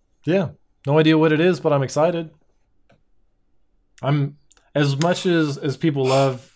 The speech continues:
uh, like, nostalgic remakes, um, like, I'm excited for Final Fantasy seven, mainly because I've never played it, um, and I know other people will get, uh, get more out of it than I will.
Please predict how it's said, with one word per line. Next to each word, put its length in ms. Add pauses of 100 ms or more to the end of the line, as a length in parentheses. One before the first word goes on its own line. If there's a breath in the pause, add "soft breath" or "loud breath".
uh, 140
like, 180
nostalgic 520
remakes, 800
um, 420
like, 260 (320)
I'm 160
excited 340
for 380
Final 240
Fantasy 360
seven, 280
mainly 260
because 240
I've 100
never 220
played 300
it, 240 (400 soft breath)
um, 480 (400)
and 120
I 60
know 200
other 140
people 220
will 80
get, 340 (120)
uh, 180
get 160
more 200
out 160
of 100
it 120
than 120
I 160
will. 300